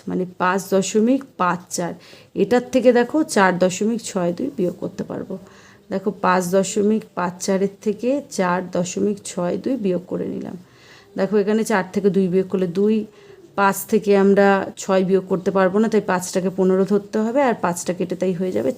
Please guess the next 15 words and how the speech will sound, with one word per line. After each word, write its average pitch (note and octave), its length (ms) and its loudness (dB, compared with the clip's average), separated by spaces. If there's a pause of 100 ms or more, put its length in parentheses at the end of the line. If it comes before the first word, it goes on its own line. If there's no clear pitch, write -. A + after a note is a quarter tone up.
(120)
চার। F3 200 -4 (500)
পনেরো A3 320 4
থেকে A3+ 200 -2 (100)
ছয় F#3+ 220 0
বিয়োগ F#3 220 -2
করলে F#3+ 160 2
হবে G3 220 2 (240)
নয়, A3 240 2 (540)
আর E3+ 120 0 (100)
চার F3 160 0 (100)
থেকে G3 240 -4
চার F#3+ 200 2
বিয়োগ F3+ 240 0
করলে A3 180 -4 (100)
শূন্য। F3+ 280 0